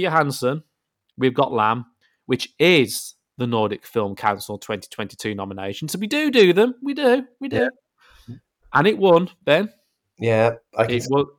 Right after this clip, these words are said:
Speaker 1: it won the Nordic Film Council Award, and I can probably understand why.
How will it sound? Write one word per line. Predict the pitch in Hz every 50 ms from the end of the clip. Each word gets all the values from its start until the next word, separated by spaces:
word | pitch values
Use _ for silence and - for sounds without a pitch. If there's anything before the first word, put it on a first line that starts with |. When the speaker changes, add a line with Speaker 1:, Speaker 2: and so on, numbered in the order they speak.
| _
Speaker 1:
it | - - - _ - 123 117
won | 127 139
the | 143 147
Nordic | 156 160 156 175 147
Film | - 165 147
Council | 165 165 170 143 156
Award, | 170 147 139 147 156 -
and | - 120 113
I | 104
can | - - 113
probably | - - - 131 120 131 123 131 135
understand | 135 131 131 127 - - 143 139 135 135
why. | 135 139 139 156 160 151